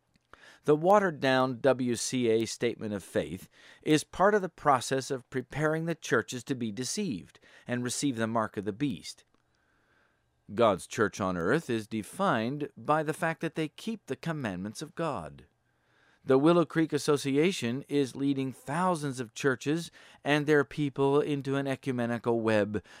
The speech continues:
from which it will be very difficult to extract themselves. Another major influence in modern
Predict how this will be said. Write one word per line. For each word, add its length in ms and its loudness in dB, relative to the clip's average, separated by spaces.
from 280 0
which 200 2
it 120 -2
will 120 -2
be 140 0
very 460 0
difficult 640 -4
to 100 -6
extract 540 -8
themselves. 760 -10
Another 320 2
major 440 0
influence 580 0
in 160 -2
modern 640 2